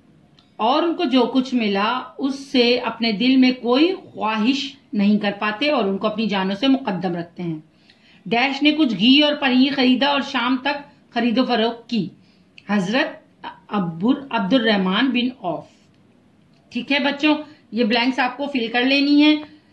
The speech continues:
और फिर तीसरी है, दुरुस्त जवाब पर सही का निशान लगाएं। मवाखात किस जबान का लफ्ज है? अरबी जबान का लफ्ज है। महाजिरीन की तादाद कितनी थी?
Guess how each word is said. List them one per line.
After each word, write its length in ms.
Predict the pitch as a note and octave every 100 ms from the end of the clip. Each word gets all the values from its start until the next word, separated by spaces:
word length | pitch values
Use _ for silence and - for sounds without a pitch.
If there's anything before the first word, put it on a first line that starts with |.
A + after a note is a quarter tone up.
| _ -
और 120 | G#3+
फिर 240 | G#3+ A#3+ -
तीसरी 400 | B3+ B3+ D4 D4
है, 280 | D4+ C#4+
दुरुस्त 260 | A3 A#3 A3
जवाब 300 | G#3+ G#3 G3+
पर 80 | A3+
सही 240 | G#3+ G3+ A3
का 120 | C4
निशान 320 | C4+ C#4+ C#4
लगाएं। 360 | C#4 C#4 C#4+ C4+
मवाखात 580 | G#3+ G#3+ A3+ A3 A3 -
किस 200 | C#4 A#3
जबान 340 | D4 D4 D4+
का 100 | D#4
लफ्ज 340 | D4+ D4+ -
है? 300 | D#4+ F4 - _ _ _ _ _ -
अरबी 340 | A#3 G#3+ B3
जबान 380 | G#3+ G#3 G3 F#3+
का 120 | F#3
लफ्ज 320 | F3+ E3+ - F3+
है। 200 | E3 - _ _ _ _ _ _ -
महाजिरीन 640 | G#3 G3 G#3+ A3 B3+ C4+ C4+
की 120 | C4+
तादाद 540 | C4 B3 A#3+ B3+ - -
कितनी 360 | B3+ D#4 E4
थी? 440 | E4 F4 F#4 G4